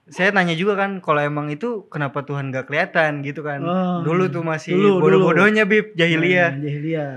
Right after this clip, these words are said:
Speaker 1: Terus
Speaker 2: Tapi kadang-kadang zaman sekarang juga ada yang kayak gitu.
Speaker 1: Iya.
Speaker 2: Jahiliyah begitu.
Speaker 1: <laughs> Iya, banyak, Bib.
Speaker 2: Pemuda-pemuda
Speaker 1: <laughs>
Speaker 2: tersesat itu.
Speaker 1: Iya.
Speaker 2: Terus?
Speaker 1: Terus ini nih,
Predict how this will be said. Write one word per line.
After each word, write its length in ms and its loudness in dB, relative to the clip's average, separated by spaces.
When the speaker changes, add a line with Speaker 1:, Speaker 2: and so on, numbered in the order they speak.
Speaker 1:
Terus 260 0
Speaker 2:
Tapi 160 -4
kadang-kadang 540 2
zaman 260 2
sekarang 320 -2
juga 240 2
ada 140 0
yang 120 0
kayak 140 -4
gitu. 160 2
Speaker 1:
Iya. 200 4
Speaker 2:
Jahiliyah 500 0
begitu. 260 -4
Speaker 1:
<laughs> 160 8
Iya, 140 10
banyak, 340 6
Bib. 240 6
Speaker 2:
Pemuda-pemuda 680 2
Speaker 1:
<laughs> 240 6
Speaker 2:
tersesat 460 0
itu. 340 0
Speaker 1:
Iya. 480 2
Speaker 2:
Terus? 400 -2
Speaker 1:
Terus 260 -4
ini 240 -6
nih, 200 -4